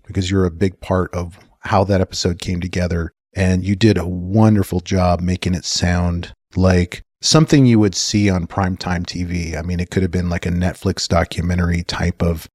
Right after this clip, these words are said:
production value. It sounded great, and thanks for doing that.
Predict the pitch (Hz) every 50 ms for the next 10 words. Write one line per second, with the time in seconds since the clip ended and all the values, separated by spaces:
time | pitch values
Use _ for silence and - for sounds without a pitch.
0 | _ _ - - 98 87 90 92 - - - 90 85 82 82 85 85 87 87 92
1 | 90 90 87 - _ _ _ - 95 - - - 101 101 98 95 85 85 - 92
2 | 92 90 90 90 - - _ _ _ - 92 90 87 87 87 85 85 - - 95
3 | 95 - - 87 80 - 87 82 80 82 78 76 - -